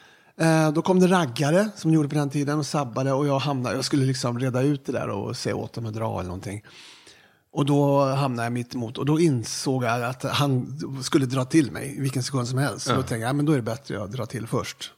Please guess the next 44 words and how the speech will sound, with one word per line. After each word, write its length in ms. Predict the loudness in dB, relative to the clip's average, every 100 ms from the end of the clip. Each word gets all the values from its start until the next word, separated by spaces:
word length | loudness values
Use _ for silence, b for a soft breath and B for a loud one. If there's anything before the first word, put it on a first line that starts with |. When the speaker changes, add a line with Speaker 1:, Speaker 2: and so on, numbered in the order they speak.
| _
Speaker 1:
Och 180 | -2 -2 -4
så, 140 | -8 -14 -18 _ -20 -20 -20
så, 160 | -6
jag, 440 | 0 2 2 2 2
jag 80 | 4
har 100 | 4
nog 200 | 2 0 B B
en 100 | 0
snabb 500 | 2 6 6 4 -4
kalkyl. 560 | 0 0 0 0 0 2
Jag 100 | 6
nitar 340 | 6 6 2
honom 240 | 4 2 2
först. 380 | 2 0 -4 -2
Speaker 2:
Ja. 140 | -4 -4 B B B B
Speaker 1:
Vi 140 | 4
drattar 320 | 6 2 2
omkull 400 | 0 2 4 4
på 120 | 2 0
golvet, 400 | 0 2 -2 -2
åker 280 | -2 0 -2
runt. 520 | -2 -4 -6 -10 -10 B B B B -2
Eh, 200 | 0 2
och 160 | 4
innan 300 | 4 6 2
det 60 | 2
här 120 | 2
riktigt 580 | 0 0 -2 -2 -4 0
hinner 140 | 2 2
sticka 280 | 0 -2
iväg 300 | 0 0 0
så 100 | -2 -2
har 180 | -2
säkert 440 | -2 -4 -4 -10 -6
folk 240 | -6 -4
kommit 240 | -6 -8 -6
och 60 |
brutit. 420 | -6 -8 -8 -4
Speaker 2:
Mm. 320 | -2 0 0 0
Speaker 1:
Vilket 180 | -2
ungefär 300 | -2 -2 -4
vad 120 | -4 -4
som 120 | -6
hände. 180 | -4